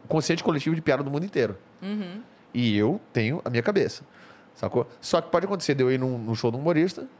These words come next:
Speaker 1: e depois ir no outro show do outro, do outro humorista e ter, tipo,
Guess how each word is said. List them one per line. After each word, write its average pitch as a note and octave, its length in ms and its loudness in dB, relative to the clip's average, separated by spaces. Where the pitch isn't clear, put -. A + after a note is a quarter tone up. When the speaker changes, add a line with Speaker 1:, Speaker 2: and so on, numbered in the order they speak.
Speaker 1:
e D#3 60 2
depois C#3 360 2
ir C#3+ 100 4
no C#3 120 0
outro C3 280 2
show B2+ 100 4
do A#2+ 100 2
outro, B2 300 2
do A2 60 4
outro A2+ 220 2
humorista C#3+ 440 2
e F3 180 -2
ter, F3+ 320 2
tipo, G3 400 -2